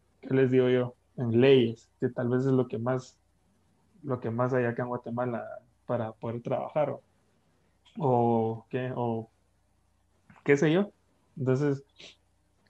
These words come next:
hay personas que se van a interesar en el arte o en la música, e incluso en los deportes.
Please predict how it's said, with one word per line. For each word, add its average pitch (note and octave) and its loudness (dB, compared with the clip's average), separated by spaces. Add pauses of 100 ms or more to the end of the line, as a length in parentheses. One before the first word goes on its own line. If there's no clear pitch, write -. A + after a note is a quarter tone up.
(120)
hay C#3 -6
personas C#3+ 4
que D3+ 2
se B2+ 4
van B2 4
a C#3+ 0
interesar C3 2
en B2+ 0
el - -8
arte C3 2 (640)
o A2 0
en A#2+ -2
la G2 -4
música, B2+ -2 (880)
e C3+ -6
incluso B2 2
en B2 2
los A2+ -2
deportes. C3 -2